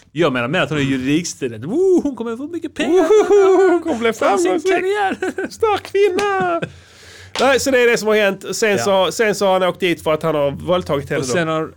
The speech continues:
Speaker 1: har de då, har de inte gått vidare med detta. Han har blivit friad av då
Speaker 2: Igår eller något sånt.
Speaker 1: Ja.
Speaker 2: De har lagt
Speaker 1: Och
Speaker 2: ner förundersökningen.
Speaker 1: Och då går han och håller en jävla presskonferens i sin trädgård.
Speaker 2: Just det, ja.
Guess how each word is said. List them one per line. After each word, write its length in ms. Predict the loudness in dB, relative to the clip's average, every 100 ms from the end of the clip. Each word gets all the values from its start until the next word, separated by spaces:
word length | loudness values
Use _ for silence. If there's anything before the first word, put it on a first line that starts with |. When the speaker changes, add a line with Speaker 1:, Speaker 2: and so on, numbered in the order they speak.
| -8
Speaker 1:
har 280 | -4 -2
de 100 | -2
då, 340 | 0 0 0 -2
har 100 | -4
de 120 | -2
inte 240 | -2 -2 -2
gått 120 | -2
vidare 340 | -2 -2 -2
med 80 | -2
detta. 140 | -4 -6
Han 80 |
har 120 | -8 -6
blivit 200 | -8 -6
friad 440 | -4 -2 -2 -2
av 240 | -2 -2 0
då 280 | 0 0 -6 -10
Speaker 2:
Igår 520 | -6 0 2 4 4
eller 140 | 2 0
något 160 | -4
sånt. 180 | -4 -4
Speaker 1:
Ja. 100 | -4 -6
Speaker 2:
De 100 | -4
har 60 | 0
lagt 300 | 0 0 -2
Speaker 1:
Och 60 |
Speaker 2:
ner 240 | 0 2 0
förundersökningen. 960 | -2 2 2 2 -2 -6 -6 -4 -2
Speaker 1:
Och 60 | -2 -2
då 80 |
går 0 | -4
han 340 | -4 -4 -6
och 160 | -6 -6
håller 260 | -2 -2 -2
en 200 | -2 -2
jävla 180 | -2
presskonferens 1120 | -4 -4 -6 -6 -8 -8 -6 -6 -6 -6 -10 -12
i 360 | -6 -4 -4 -6
sin 300 | -6 -6 -6
trädgård. 400 | -4 -4 -2 0
Speaker 2:
Just 200 | -2 -2
det, 260 | -2 -2 -4
ja. 200 | -4 -4